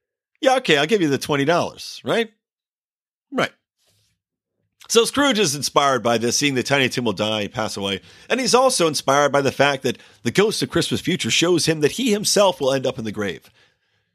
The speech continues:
Now, regardless, Scrooge will end up in the grave either way. But Scrooge, seeing that he will end up in the grave presumably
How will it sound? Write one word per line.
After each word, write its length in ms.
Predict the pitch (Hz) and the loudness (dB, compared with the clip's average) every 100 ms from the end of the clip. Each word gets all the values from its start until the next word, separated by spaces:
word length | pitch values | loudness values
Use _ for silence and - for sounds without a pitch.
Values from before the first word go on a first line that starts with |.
| - | 0
Now, 220 | 226 196 | 2 2
regardless, 600 | 180 233 214 113 107 - _ _ _ | 2 2 2 2 -2 -4 _ _ _
Scrooge 340 | - - 294 190 | -8 -2 -2 -2
will 100 | 180 | -2
end 140 | 139 | 0
up 80 | 110 | 0
in 60 | 104 | -2
the 60 | |
grave 440 | 95 95 92 82 - - | -2 -2 -2 -6 -10 -4
either 220 | 117 - | -4 -4
way. 240 | - - _ _ _ _ _ _ _ _ _ _ _ | -20 -20 _ _ _ _ _ _ _ _ _ _ _
But 540 | 98 233 220 139 - - _ _ _ _ _ | 2 2 2 -2 -6 -14 _ _ _ _ _
Scrooge, 760 | - - 240 180 165 143 - - | -8 -2 2 4 4 2 -4 -6
seeing 460 | - 185 226 226 190 | -4 0 0 0 0
that 160 | 170 | 0
he 240 | - 196 180 | 0 -4 0
will 200 | 175 143 | 0 2
end 220 | 160 165 | 0 0
up 140 | 156 | 0
in 60 | 151 | -2
the 80 | 131 | 0
grave 260 | 143 139 | 2 2
presumably 560 | - 131 156 220 151 | 2 2 2 0 0